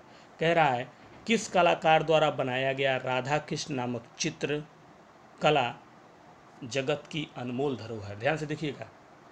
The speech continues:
राधा कृष्ण नामक चित्र कला जगत की अनमोल धरोहर है, किस कलाकार द्वारा बनाया गया?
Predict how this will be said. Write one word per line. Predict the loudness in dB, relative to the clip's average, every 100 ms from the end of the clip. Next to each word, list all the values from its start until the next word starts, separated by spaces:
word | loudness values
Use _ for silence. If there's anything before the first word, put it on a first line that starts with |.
| -20 -20 -20 -16 -12
राधा | -2 4 4 4 4 4 2 -2 -14 -20 -14 -6
कृष्ण | -6 -6 -8 -8 -12 -18 -10
नामक | -6 -2 0 0 -2 -6 -20 -20 -20 -20 -8
चित्र | -6 -6 -6 -10 -12 -20 -20 -20 -20 -20 -20 -20 0
कला | 6 8 8 6 -4 -18 -8
जगत | 0 4 4 4 -6
की | -8 -8 -4
अनमोल | -2 0 0 2 2 2
धरोहर | 0 2 2 2 0
है, | -2 -6 -8 -20 -20 -20 -20 -20 -20 -20 -12 -2
किस | -2 2
कलाकार | 4 4 4 2 0
द्वारा | -2 -6 -8
बनाया | -14 -14 -16
गया? | -20 -20